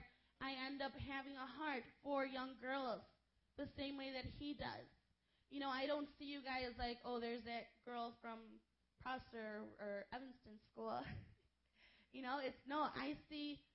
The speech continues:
who God is calling you to be. I see the things that you can do for the Lord. Amen, somebody? Okay, so why I give my time for you is because I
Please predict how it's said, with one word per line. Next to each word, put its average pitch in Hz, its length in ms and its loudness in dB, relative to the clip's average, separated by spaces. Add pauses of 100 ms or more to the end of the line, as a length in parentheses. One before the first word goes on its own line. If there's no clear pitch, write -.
(140)
who 302 80 -2
God 269 240 2
is 285 240 -2
calling 269 240 -4
you 254 160 -6 (160)
to - 80 -4
be. 226 320 -4 (480)
I 269 160 4 (160)
see 285 240 0
the 262 240 -4
things 277 240 -4
that 240 160 -2
you 269 160 -2
can 262 160 -4
do 254 320 -4
for 240 160 2
the 233 160 -4
Lord. 220 400 2 (320)
Amen, 247 400 -4
somebody? 294 480 2 (400)
Okay, 277 320 0 (240)
so 262 80 -2
why 269 320 4
I 262 80 -8
give 277 160 -4
my 277 160 -4 (160)
time 285 160 -4
for 262 160 -12
you - 0 -
is 262 160 -8
because 262 240 -2 (160)
I 311 320 -2